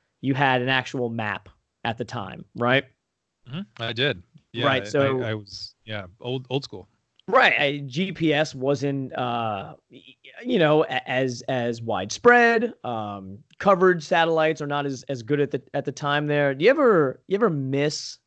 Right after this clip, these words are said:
Speaker 1: that? You ever look back upon it fondly, or is it just so much easier nowadays having G P S,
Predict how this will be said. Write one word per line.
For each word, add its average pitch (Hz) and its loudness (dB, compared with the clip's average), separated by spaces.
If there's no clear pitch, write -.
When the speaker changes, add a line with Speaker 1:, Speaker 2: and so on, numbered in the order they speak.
Speaker 1:
that? 151 2
You 156 0
ever 170 0
look 151 0
back 139 -2
upon 156 -8
it 143 -6
fondly, 240 0
or 156 6
is 156 2
it 160 2
just 180 0
so 170 0
much 139 0
easier 120 -2
nowadays 107 -4
having 120 0
G 120 -4
P 120 0
S, 113 -4